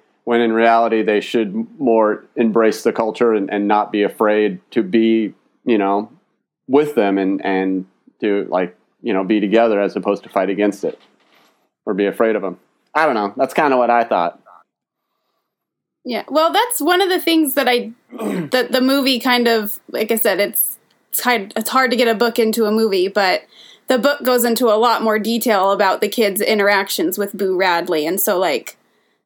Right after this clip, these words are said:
Speaker 2: the, the movie kinda glosses over a lot of that. Like, there's, like, full-on chapters all about the kids,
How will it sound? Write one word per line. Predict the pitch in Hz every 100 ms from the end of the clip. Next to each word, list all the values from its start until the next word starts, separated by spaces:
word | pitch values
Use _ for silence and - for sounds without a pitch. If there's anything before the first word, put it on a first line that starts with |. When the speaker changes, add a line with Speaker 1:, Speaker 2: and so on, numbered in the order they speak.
| _
Speaker 2:
the, | 262 214 196 175
the | 185
movie | 214 285 349 262 214
kinda | 214 254 214
glosses | 185 214 247 269 269 247
over | 226 240 226
a | 180
lot | 190 214 240
of | 339 320
that. | 359 349 349 226
Like, | 226 - _ _ _ _ -
there's, | 247 240
like, | 214
full-on | - 254 254 240 226
chapters | 240 233 226 220
all | 220 220
about | 208 226 208 - -
the | 202
kids, | - 208 190 -